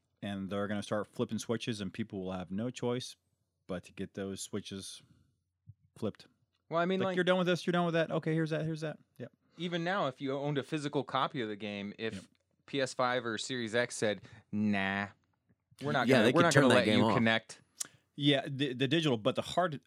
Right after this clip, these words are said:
Speaker 1: yeah, so there is one extra step. You can absolutely rig your system. You know, you can, you can hack your system, especially, uh, P S four. They did that a long time ago. Like the C mos battery thing.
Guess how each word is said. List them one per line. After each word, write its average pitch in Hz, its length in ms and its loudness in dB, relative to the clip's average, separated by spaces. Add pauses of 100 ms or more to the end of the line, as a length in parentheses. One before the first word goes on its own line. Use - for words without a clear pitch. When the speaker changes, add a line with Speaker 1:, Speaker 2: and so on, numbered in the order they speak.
Speaker 1:
yeah, 139 260 2
so 143 420 2 (280)
there 135 380 2
is 110 120 0
one 127 160 4
extra 139 240 0
step. 123 420 2
You 117 200 0
can 104 400 -2 (340)
absolutely 107 1200 -2 (580)
rig 107 300 -2
your 104 140 -4
system. 95 540 -6
You 110 120 -4
know, 98 120 -2
you 101 160 -2
can, 98 300 -4
you 110 140 -4
can 101 100 -6
hack 107 280 -2
your 107 80 -4
system, 104 300 -6
especially, 113 540 0
uh, 98 140 0
P - 160 -2
S 98 100 -4
four. 101 160 -4
They 98 100 -4
did 92 140 -6
that 92 200 -4 (160)
a - 60 -8
long 104 300 2
time 92 220 -4
ago. 87 280 -6 (380)
Like 113 160 2
the 104 140 -4
C 131 200 4
mos 123 200 4
battery 120 380 2
thing. 123 400 2